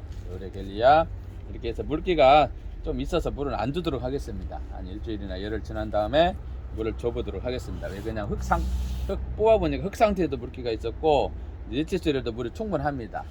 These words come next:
그 온도가 좀 낮고 그래서 물 안 줘도 될 것 같아요. 이렇게 해서 완성입니다. 레오레길리아 모자 화분에 분갈이 하는 모습 여러분들은 응용하시면 돼요. 레오레길리아도 심어도 되고 다른 거 화초도 심을 때에 아까 이러한 방식으로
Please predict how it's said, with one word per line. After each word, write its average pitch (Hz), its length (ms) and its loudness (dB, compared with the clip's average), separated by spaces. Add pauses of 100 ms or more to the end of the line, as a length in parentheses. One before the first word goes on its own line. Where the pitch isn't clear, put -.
(140)
그 92 160 -8
온도가 98 340 -8
좀 104 180 -10
낮고 101 280 -6
그래서 104 340 -8
물 101 160 -6
안 104 160 -4
줘도 - 220 -12
될 107 120 -12
것 - 80 -16
같아요. - 220 -10 (140)
이렇게 - 160 -10
해서 120 180 -4
완성입니다. 123 640 0 (580)
레오레길리아 135 920 2
모자 135 260 0
화분에 139 600 0
분갈이 165 320 4
하는 151 220 0
모습 165 300 6 (440)
여러분들은 185 640 4
응용하시면 196 720 2
돼요. 135 320 2
레오레길리아도 160 640 2
심어도 151 300 -2
되고 135 240 0
다른 147 280 -2
거 170 80 2
화초도 214 360 -2
심을 175 280 -4
때에 180 340 0 (300)
아까 - 180 -4
이러한 151 400 -2
방식으로 139 760 -2